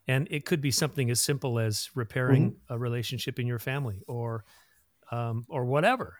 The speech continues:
Speaker 1: I mean, you decide, and that's, that is the beauty
Speaker 2: Mm-hmm.
Speaker 1: of that. Stell, you've been
Speaker 2: Yep.
Speaker 1: very patient, my friend. Um, if people haven't heard your episode of the Beats Working podcast, I highly recommend that.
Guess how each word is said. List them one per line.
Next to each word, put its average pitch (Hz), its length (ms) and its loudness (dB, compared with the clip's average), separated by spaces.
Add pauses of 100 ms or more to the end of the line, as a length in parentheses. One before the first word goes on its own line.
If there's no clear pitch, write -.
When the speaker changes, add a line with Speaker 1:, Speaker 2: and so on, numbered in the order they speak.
(140)
Speaker 1:
I 117 60 0
mean, 120 180 0
you 160 200 2
decide, 180 520 0
and 104 140 -2
that's, 151 260 -2
that 135 560 -6
is 120 280 -4
the 123 100 -8
beauty 120 340 -4
Speaker 2:
Mm-hmm. 139 180 0 (440)
Speaker 1:
of 101 220 -6
that. 98 220 -8 (280)
Stell, - 440 2
you've 165 140 2
been 147 120 4
Speaker 2:
Yep. 131 60 4
Speaker 1:
very 170 200 2
patient, 165 680 -2
my 147 140 0
friend. 143 460 -2 (200)
Um, 139 440 -2 (140)
if 151 320 -4
people 196 280 -2
haven't 185 420 -2
heard 160 420 -2
your 156 280 2
episode 135 460 -2
of 117 80 -4
the 120 80 -6
Beats 117 280 -6
Working 117 360 -4
podcast, 113 560 -6
I 117 80 -6
highly 135 360 -4
recommend 113 500 -4
that. 110 280 -6